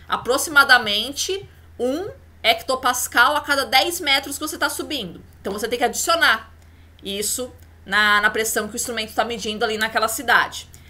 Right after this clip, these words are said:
Então vamos imaginar aqui, nós estamos no nível do mar. Aqui no nível do mar mediu mil e oito. Mil e oito,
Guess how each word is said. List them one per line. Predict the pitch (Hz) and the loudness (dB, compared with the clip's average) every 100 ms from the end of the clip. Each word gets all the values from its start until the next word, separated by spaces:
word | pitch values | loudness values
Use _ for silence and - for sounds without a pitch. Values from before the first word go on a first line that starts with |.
| - - | -18 -2
Então | 226 | 0
vamos | 294 285 | 0 2
imaginar | 302 302 285 | 0 2 2
aqui, | 294 - | 2 0
nós | 175 - | -6 -4
estamos | 247 277 | -4 -2
no | |
nível | 285 277 | 0 2
do | 320 | 2
mar. | 320 - - - - - - - - - - | 4 4 2 -12 -20 -20 -20 -20 -20 -20 -16
Aqui | 214 226 | -10 -6
no | 220 | -4
nível | 233 285 | -4 -4
do | 247 | 4
mar | 220 247 | 6 6
mediu | 330 262 233 302 370 | 2 -4 -2 -2 -4
mil | 233 285 349 | -4 -4 2
e | |
oito. | 330 226 - - - - - | 4 2 0 -14 -20 -20 -14
Mil | 185 208 | -8 -2
e | |
oito, | 214 269 - 508 | 0 0 -2 -6